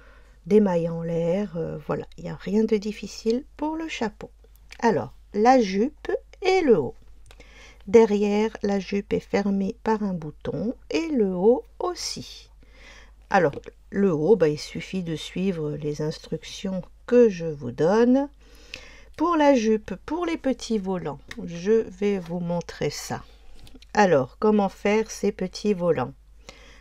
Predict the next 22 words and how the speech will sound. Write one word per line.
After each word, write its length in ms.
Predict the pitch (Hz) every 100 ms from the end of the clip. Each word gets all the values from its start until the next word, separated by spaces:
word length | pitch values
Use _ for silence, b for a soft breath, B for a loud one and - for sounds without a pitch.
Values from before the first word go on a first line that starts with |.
| B
Alors, 300 | - 175 139
il 60 | 180
y 60 |
a 60 | 277
des 200 | 214 190
rangs 400 | 156 170 247 - -
où 180 | 247
je 140 | 220 190
vais 400 | 180 214 247 214
vous 240 | 196 240
demander 720 | 220 220 185 165 156 185 233 -
un 160 | 196
rang 240 | 175 196 220
de 200 | 185 170
bride 520 | 160 156 202 220 220
dans 300 | 160 175 185
le 160 | 170 156
brin 400 | 160 160 190 233 - -
arrière. 540 | 190 185 156 123 - -
Je 180 | - 156
vais 260 | 151 151 -
m'avancer 920 | - 185 220 214 180 165 - - 160